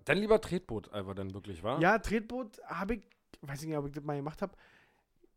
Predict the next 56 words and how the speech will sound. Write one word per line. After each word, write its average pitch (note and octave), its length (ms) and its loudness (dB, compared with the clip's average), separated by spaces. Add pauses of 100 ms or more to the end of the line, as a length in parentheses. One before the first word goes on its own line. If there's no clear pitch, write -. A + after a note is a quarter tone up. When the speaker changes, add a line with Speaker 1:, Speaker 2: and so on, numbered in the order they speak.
Speaker 2:
Ja, E3+ 360 -4
aber D#3 160 -8
pack - 260 2
mir G#3+ 80 6
doch, G#3 120 6
gib E3+ 200 -4
mir A3 60 6
doch G#3 80 8
einfach F3+ 240 6
ein - 20 4
Boot F3 180 6
mit G3+ 120 6
dem F3+ 80 2
Motor. F3 480 4 (1400)
Pack A3 220 4
mir E4 80 10
doch A#3+ 100 12
einfach A3+ 300 10
so C#4 120 6
einen C#4 160 4
kleinen B3 260 6
fünfzehn C4+ 360 0
P A#3+ 100 8
S B3 160 4
Motor C4 280 2
hinten B3 180 -2
ran. C4 340 -2 (320)
Speaker 1:
Ja. G#3 300 2 (380)
Speaker 2:
Und A3+ 260 4 (160)
dann A3 420 4
sind G#3 180 0
wir D3 280 2
doch G3 140 0
alle F#3+ 200 -2
happy. F3 260 -4 (200)
Speaker 1:
Gib D#3 140 0
Speaker 2:
Nee, D#3 100 -2
Speaker 1:
mir, G3+ 60 -2
Speaker 2:
weiß - 100 -6
Speaker 1:
gib C3+ 100 -6
Speaker 2:
ich - 80 -4
Speaker 1:
mir A3+ 80 2
Speaker 2:
nicht. F#3+ 100 0
Speaker 1:
einfach G#3 300 0
ein G#3+ 180 -2
Segelschiff. F#3+ 680 -2
Speaker 2:
Gib G#3 240 -2
mir C4+ 100 8
einfach B3 120 6
eine A3+ 100 8
Yacht. F#3+ 300 8 (240)
Nee, G#3 140 12
Speaker 1:
Ja. A3+ 100 12
Speaker 2:
aber G3+ 220 12
das, F3+ 340 0 (280)
also F3 220 2